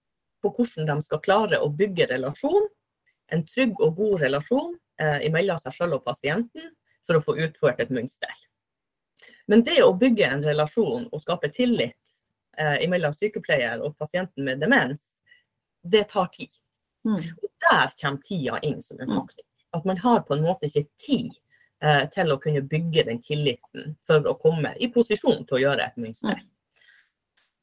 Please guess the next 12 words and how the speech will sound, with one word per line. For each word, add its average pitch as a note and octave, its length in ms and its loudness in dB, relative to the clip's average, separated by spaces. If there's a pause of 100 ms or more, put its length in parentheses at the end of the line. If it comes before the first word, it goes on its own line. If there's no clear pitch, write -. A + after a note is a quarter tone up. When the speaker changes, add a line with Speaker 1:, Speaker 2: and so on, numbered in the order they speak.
Speaker 1:
Ehm, A3+ 500 8 (580)
dette C#4+ 300 -2
er B3 160 8
jo D#3+ 80 2
også G#3 200 2
noe D#3+ 280 -2
som C#3+ 260 -6
pasienten F3 1300 -6 (160)
merker, - 640 -2 (440)
eh, D#3+ 280 2
indirekte. A#3 920 2 (340)
Eh, D#3 360 -2